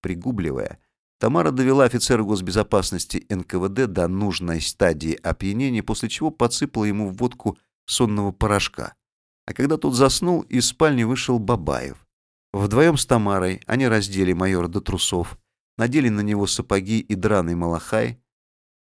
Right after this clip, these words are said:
что до этого валялся в сенях, и волоком вытащили из дома.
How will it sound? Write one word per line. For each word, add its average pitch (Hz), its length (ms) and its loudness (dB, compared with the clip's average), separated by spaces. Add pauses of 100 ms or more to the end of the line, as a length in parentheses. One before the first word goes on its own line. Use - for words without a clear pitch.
(120)
что - 200 -2
до 117 100 4
этого 117 240 2
валялся 110 440 2
в - 80 -6
сенях, 107 520 -2 (400)
и 101 160 2
волоком 135 500 4
вытащили 120 460 0
из 104 280 -4
дома. 64 400 -4